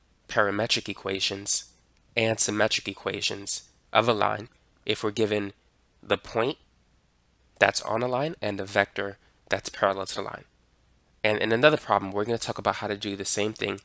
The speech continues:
if we're given two points on a line. So let's go over the basics behind this. So let's say we have a three D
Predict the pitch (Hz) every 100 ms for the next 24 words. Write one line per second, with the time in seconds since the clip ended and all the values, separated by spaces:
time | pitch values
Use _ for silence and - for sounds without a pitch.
0 | _ _ - - 98 101 95 95 - 107
1 | - 95 - 92 101 - - _ _ _
2 | _ _ _ _ _ _ _ _ _ _
3 | _ _ _ _ - - 107 - _ _
4 | _ _ _ _ _ _ _ _ - 123
5 | - - 147 139 110 107 101 98 101 101
6 | 98 104 - - 101 107 - - - -
7 | - _ _ _ _ _ _ _ - 110
8 | 151 - 156 123 110 104 101 - 110 107
9 | 107 101